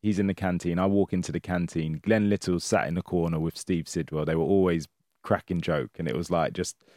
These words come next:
after training, it was just, like, fun time. Like, get the, you know, it was like Comedy Central over there. Re-, really good, good guys, and again, a good core part of seeing that helped me sort of develop into,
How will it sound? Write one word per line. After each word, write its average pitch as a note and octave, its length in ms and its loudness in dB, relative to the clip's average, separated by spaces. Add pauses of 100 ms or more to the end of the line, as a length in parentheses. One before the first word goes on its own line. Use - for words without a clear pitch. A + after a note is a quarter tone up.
(240)
after A2 280 4
training, F2+ 340 2
it D2+ 80 0
was F2 120 -4
just, - 200 -4
like, D#2 220 0
fun F2 300 0
time. D#2+ 300 0
Like, D2+ 260 -4
get - 220 0
the, D#2+ 360 0
you E2+ 100 -2
know, E2+ 80 0
it C2+ 40 0
was F2 100 -4
like F#2 160 0
Comedy F2+ 320 0
Central D#2 600 -2
over D#2 260 -2
there. C#2 300 -6 (100)
Re-, G2+ 320 4
really F2 420 2
good, - 220 -2 (260)
good F#2+ 160 2
guys, E2+ 420 2
and D#2+ 120 0
again, D#2+ 260 0
a C#2 80 -4 (480)
good A2 220 2 (100)
core F#2+ 240 2
part E2+ 360 4
of - 60 -6 (480)
seeing G2 440 2
that D#2 200 0
helped - 340 -2
me E2+ 140 0
sort B1+ 160 -2
of D#2 60 -6
develop F2 400 2
into, F2 480 0